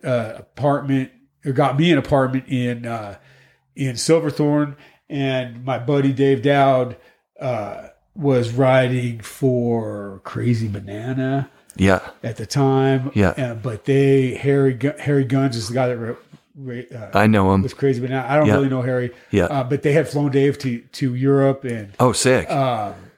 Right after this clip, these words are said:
Speaker 1: yeah, Dave was like, um, Dave is a guy who des-, who deserves everything that I had.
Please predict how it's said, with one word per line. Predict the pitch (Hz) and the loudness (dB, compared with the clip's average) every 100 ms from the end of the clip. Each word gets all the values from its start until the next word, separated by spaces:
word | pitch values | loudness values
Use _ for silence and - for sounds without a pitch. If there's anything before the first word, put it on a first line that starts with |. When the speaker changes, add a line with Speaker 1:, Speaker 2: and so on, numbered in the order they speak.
| _ - | _ -4
Speaker 1:
yeah, | 156 113 107 | -2 -2 -4
Dave | 123 139 120 | 0 0 0
was | 120 110 | -4 -8
like, | 104 98 - _ _ _ - | -10 -10 -16 _ _ _ -12
um, | 160 120 101 98 107 _ _ _ _ _ _ _ - | -6 -6 -6 -16 -20 _ _ _ _ _ _ _ -6
Dave | 160 190 170 139 117 - | 2 4 4 0 -4 -4
is | 151 135 | -2 -2
a | 131 | 0
guy | 139 | 0
who | 117 - | 0 -4
des-, | 147 127 110 - - | -2 -2 -6 -10 -8
who | 185 143 | -6 -6
deserves | 117 123 120 160 139 107 - - - | -6 -2 2 2 2 -2 -14 -16 -2
everything | 165 180 185 196 | 0 0 0 0
that | 139 | 2
I | 147 147 | 2 2
had. | 151 147 | 2 0